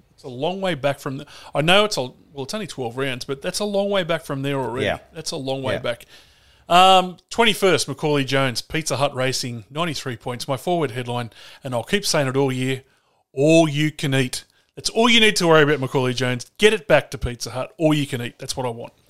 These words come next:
Speaker 2: Um, I've gone with "Kept it pretty clean" 'cause I don't really know what else to say. He kinda had the weekend that, I guess, on a weekend where they really struggled for car speed, that he was always gonna have. He knows how to go out there and drive around and not wreck the thing. Um, but,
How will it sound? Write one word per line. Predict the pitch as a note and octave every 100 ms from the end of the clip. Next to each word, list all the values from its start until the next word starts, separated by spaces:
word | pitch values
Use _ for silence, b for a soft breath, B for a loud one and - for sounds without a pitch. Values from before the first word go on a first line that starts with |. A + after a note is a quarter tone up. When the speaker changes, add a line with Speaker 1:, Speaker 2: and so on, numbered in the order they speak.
| b b b b b b b b
Speaker 2:
Um, | D3+ D#3+ E3 D#3
I've | F3+ F#3
gone | G#3 E3
with | C3
"Kept | - C#3
it | A#2+
pretty | - A2+
clean" | G#2 - B2 C3+ F#2+
'cause | - A2+
I |
don't | C3+ E3
really | F3+ C3
know | A#2
what | A2
else | G2+
to | -
say. | - A2+
He | A#2
kinda | C#3+ B2+
had | G2 G#2
the | G#2
weekend | G#2 G2+ G#2 G2+ G#2
that, | G2 - _ _ _ _ -
I | F#2+
guess, | F#2+ G#2 -
on | G2 G#2+
a |
weekend | G#2 G#2 A#2+ A2
where | G#2+
they | G2 G2
really | G2 G2+
struggled | G2 - G#2+ A2 A2
for | G#2+
car | - G2 G#2+
speed, | - F#2 E2+ G2 G2+
that | F#2+
he | G#2
was | G2+ G2+
always | G#2 G#2 G2+
gonna | A2 G2
have. | F#2+ A2 G2+
He | G#2
knows | A2+ A#2
how | G#2+
to |
go | G2+ G#2
out | G2
there | G2+
and | G2
drive | F#2+ G2+ G2
around | G2 G2+ F#2+
and | F#2+
not | G2 - - _ _ _ _ _ _ _ - - -
wreck | F#2+ A#2+ -
the | G2+
thing. | - F2 B2 -
Um, | - G#2+ G#2+ G2+
but, | G2 G2 -